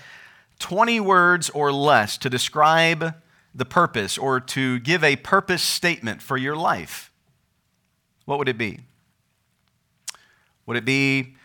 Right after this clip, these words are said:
"I want to be a good dad, I want to be a good husband," uh, you know, would it be, "I want to be a hard worker"? Would it be, "I want to be a good Christian"? Would it be, "I want to be a faithful church member"? I mean, think about it for a moment. If you had just, uh, twenty words or less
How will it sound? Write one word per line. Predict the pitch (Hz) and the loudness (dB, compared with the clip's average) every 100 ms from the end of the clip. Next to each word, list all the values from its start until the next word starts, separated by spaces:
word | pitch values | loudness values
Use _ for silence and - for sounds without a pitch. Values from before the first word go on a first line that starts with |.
| _ - | _ -8
"I | |
want | 107 120 | -6 -4
to | |
be | 117 | -2
a | 110 | 0
good | 135 143 | 0 0
dad, | 113 151 160 160 165 147 | 4 6 6 6 6 4
I | |
want | 104 107 | 0 -4
to | |
be | 110 | -4
a | |
good | 107 117 | 0 0
husband," | 98 165 175 147 165 170 165 165 160 - - - | 2 2 2 0 2 4 4 4 0 -10 -20 -6
uh, | 110 107 107 104 104 | -2 2 2 0 0
you | 117 | -2
know, | 117 117 127 | 0 2 0
would | 120 | -2
it | 113 | -2
be, | 127 127 | 0 2
"I | 117 | 2
want | 120 | 0
to | 117 | 0
be | 113 | 0
a | 104 | -2
hard | 98 113 104 | 2 2 2
worker"? | 127 180 - 180 180 175 170 - - | 2 0 2 4 6 6 4 -2 -12
Would | 117 | -8
it | 110 | -2
be, | 123 | 0
"I | 117 | 0
want | 110 | -2
to | |
be | 107 | -4
a | 104 | -4
good | 113 98 | -4 -2
Christian"? | - 180 - - 180 175 170 | 0 0 0 2 4 4 2
Would | 120 | -2
it | 110 | -2
be, | 120 | 2
"I | 117 | 2
want | 120 | 2
to | 120 | 0
be | 120 | 0
a | 107 - - | 0 -2 -14
faithful | - 143 139 117 117 | 0 2 2 -2 -2
church | - 180 - - | 2 2 2 0
member"? | 170 165 165 170 170 160 | 0 0 2 4 4 4
I | |
mean, | 156 147 - - - _ _ _ _ | 0 -2 -6 -20 -20 _ _ _ _
think | - 277 | -6 0
about | 196 131 | 4 4
it | 110 | 2
for | 120 | -4
a | |
moment. | 107 82 - _ _ _ | -4 -8 -14 _ _ _
If | 123 127 | -8 -4
you | 247 | 0
had | 202 160 147 170 143 | 4 6 4 0 -2
just, | 202 - - - | -2 -2 -6 -4
uh, | 147 - _ - | -4 -4 _ -16
twenty | - 185 269 | -6 -2 0
words | 254 220 214 170 | 2 4 4 2
or | 170 | 0
less | 143 - - - | 2 0 -2 -12